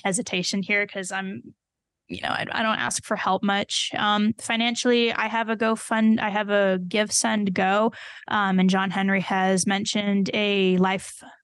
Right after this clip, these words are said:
Life Funder, right, as well. A Life Funder.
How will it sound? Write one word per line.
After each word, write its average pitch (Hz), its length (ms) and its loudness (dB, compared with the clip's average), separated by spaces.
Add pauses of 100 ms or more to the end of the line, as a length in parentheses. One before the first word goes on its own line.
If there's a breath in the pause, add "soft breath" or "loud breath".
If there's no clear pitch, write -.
(140)
Life - 240 -4
Funder, 247 420 4 (340)
right, 247 180 0 (140)
as - 100 -8
well. 262 160 -2 (560 loud breath)
A 240 80 2
Life 220 260 0
Funder. 233 360 2